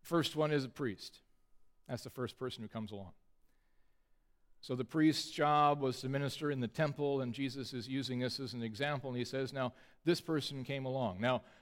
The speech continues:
the hearers of that day would think, "Well, this person should probably help," because that'd be kind of like if we were telling a story and said,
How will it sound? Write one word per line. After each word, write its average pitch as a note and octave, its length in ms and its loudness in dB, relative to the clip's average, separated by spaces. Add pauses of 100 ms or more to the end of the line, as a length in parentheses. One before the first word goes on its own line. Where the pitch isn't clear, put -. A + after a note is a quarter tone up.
(140)
the C3+ 100 6
hearers D3+ 600 6
of B2 160 -2
that A#2 240 4
day A2+ 260 0
would C3+ 200 -2
think, C#3+ 240 -4
"Well, C3+ 80 -2
this B2 160 -2
person A#2+ 300 -4
should G#2 160 -10
probably A2 400 -2
help," C#3+ 220 0
because A#2 220 -4
that'd A#2 140 0
be A#2 60 -2
kind B2 200 0
of A#2 80 0
like A2+ 240 2
if A2+ 80 -4
we A#2+ 80 2
were B2+ 100 2
telling A#2 260 -2
a G#2+ 40 -4
story A2+ 320 -4
and A#2 120 -4
said, C3 220 0